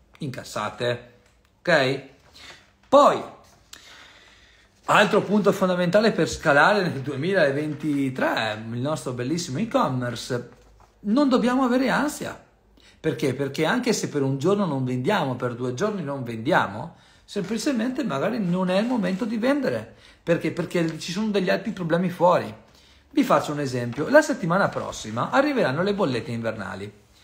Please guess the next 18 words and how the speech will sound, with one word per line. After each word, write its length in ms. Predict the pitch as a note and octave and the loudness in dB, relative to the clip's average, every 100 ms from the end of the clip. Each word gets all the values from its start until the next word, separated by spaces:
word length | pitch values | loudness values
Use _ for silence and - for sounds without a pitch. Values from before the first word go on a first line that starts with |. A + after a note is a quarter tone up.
| - - - - | -20 -20 -20 -14
Sebbene 400 | - B3+ D4+ D#4 | -4 0 2 4
non 160 | G3+ | 2
saranno 460 | E3+ D#3 E3 F#3+ C#3+ | 0 0 2 0 0
drastiche 500 | B2+ C#3+ D3+ D#3 B2 | 0 -2 -2 -4 -4
con-, 160 | A#2 A2+ | -6 -6
come, 300 | C3 D3 - | -8 -10 -8
come 200 | C#3 C3 | -6 -4
quelle 180 | C#3+ | -2
dell'anno 220 | D#3 A#2+ E3+ | -2 -4 -8
scorso, 520 | - B2 - - B3+ | -6 -6 -6 -6 -6
comunque 580 | C#4+ C#3+ G3 C4+ G3 C#3+ | -4 -4 -2 0 -2 -2
saranno 280 | - B2+ D#3+ | -8 -6 -4
impattanti 720 | D#3 B2+ - C#4 D#4 C#3+ D3 | -2 -4 0 0 0 -4 -6
nella 160 | C3 B2 | -6 -6
vita 200 | C3 B2+ | -4 -6
delle 160 | A#2+ | -6
persone. 500 | A#2 A2 - G#2+ G#2+ | -8 -10 -8 -8 -8
Perché? 400 | - C3 - G#2+ | -6 -6 -6 -8